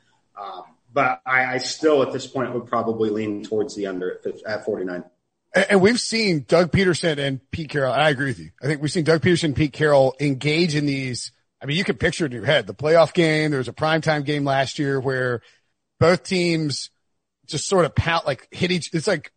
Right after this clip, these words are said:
Speaker 2: two, like, toddlers fighting where they, they punch each other, don't do much, play sort of ball control. Um, it does look like the wind is set to drop. It's gonna be, it's really windy in Philadelphia all day long, twenty, nineteen miles an hour winds up till five P M.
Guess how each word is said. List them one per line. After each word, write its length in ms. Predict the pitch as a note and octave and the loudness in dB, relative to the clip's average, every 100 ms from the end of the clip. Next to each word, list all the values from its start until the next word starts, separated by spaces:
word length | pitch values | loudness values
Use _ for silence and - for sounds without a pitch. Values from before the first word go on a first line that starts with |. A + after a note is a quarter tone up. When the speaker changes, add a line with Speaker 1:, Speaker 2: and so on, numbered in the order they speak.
| _ | _
Speaker 2:
two, 180 | - G3+ | -8 -4
like, 240 | A3 F3 B2 | 0 0 0
toddlers 500 | - E3+ D3 C3 - | 0 2 2 -2 -2
fighting 480 | C3+ B2+ G#2 D#2+ F2+ | -2 -2 -6 -16 -12
where 120 | C#3 | -8
they, 160 | C#3+ C#3 - _ - | -8 -10 -16 _ -10
they 120 | D3+ | -10
punch 380 | - E3 F#3 F3+ | -4 0 0 0
each 160 | D#3 | 4
other, 480 | E3+ D#3+ D#3 D#3 D3 _ _ | 6 8 6 4 2 _ _
don't 240 | E3+ E3+ - | 2 2 2
do 180 | E3+ | 0
much, 600 | D#3 C#3+ C#3 C3+ - - - _ _ _ - | 2 4 4 2 -4 -14 -18 _ _ _ 0
play 360 | D#3+ E3+ E3 | 2 4 2
sort 220 | D#3 E3+ | 0 0
of 80 | D3 | 2
ball 240 | D3 C#3+ D3+ | 6 6 6
control. 680 | D3 - D3 C#3 C3+ B2+ - _ _ | 0 0 4 6 6 2 -2 _ _
Um, 320 | C#3 C3 C3+ - | -2 0 -2 0
it 120 | D#3 | 0
does 280 | F3 F#3+ E3 | 6 6 6
look 180 | F#3 - | 4 4
like 140 | E3 | 2
the 100 | E3+ | 2
wind 440 | C#3 B2+ E3 G3 E3 | 0 2 2 2 0
is 120 | - | -2
set 240 | - D3+ | -2 -2
to 120 | - B2 | -2 -8
drop. 800 | G#2+ - C#3+ B2+ C3+ D3 F#2+ - | -10 -10 -4 0 2 4 2 -4
It's 100 | - | -2
gonna 160 | F#3 | 2
be, 320 | E3+ D#3+ C#3+ - _ _ | 2 2 0 -4 _ _
it's 120 | C3+ B2+ | -10 -2
really 440 | D3 F#3+ B3 G3+ | 4 6 6 6
windy 340 | E3+ F3+ D#3+ | 6 4 4
in 80 | C#3 | 4
Philadelphia 560 | B2 D#3 C3+ C#3 C3 C3 - | 4 4 4 2 2 0 2
all 260 | B2+ D3+ D3+ | 4 4 4
day 240 | D3 C3+ | 4 2
long, 460 | B2+ B2+ B2+ B2 A#2 | 2 2 0 -2 -6
twenty, 440 | - D3+ D#3 D3 | 0 2 4 2
nineteen 380 | C3+ C#3+ C#3 C#3+ | 0 -2 -2 2
miles 240 | C3+ C3 | 2 4
an 80 | C3 | 2
hour 120 | C3 | 2
winds 240 | B2 B2+ B2 | 2 0 -2
up 100 | - | -6
till 100 | G#2+ | -2
five 260 | C3 B2 | 0 0
P 160 | B2 C3 | 0 0
M. 240 | C#3 B2 | 0 -2